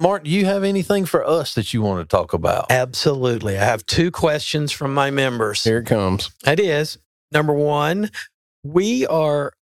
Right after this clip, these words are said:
Speaker 2: as anglers, a lot of times, and this is what I love about your podcast, you give us the opportunity to talk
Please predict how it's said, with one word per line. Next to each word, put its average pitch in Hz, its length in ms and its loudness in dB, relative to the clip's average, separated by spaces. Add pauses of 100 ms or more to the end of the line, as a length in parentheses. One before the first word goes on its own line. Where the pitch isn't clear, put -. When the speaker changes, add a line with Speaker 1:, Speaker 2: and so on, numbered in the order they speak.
Speaker 2:
as 139 280 0
anglers, 131 580 0
a - 100 0
lot 131 240 0
of 156 80 -4
times, 120 360 0
and 127 80 -4
this 135 120 -4
is - 80 -16
what 151 120 2
I 139 40 0
love 135 180 0
about 147 260 0
your 185 100 -2
podcast, 123 560 -2
you 123 80 -8
give 127 200 0
us 131 140 0
the 123 120 -6
opportunity 135 520 -2
to 143 100 -2
talk 127 300 0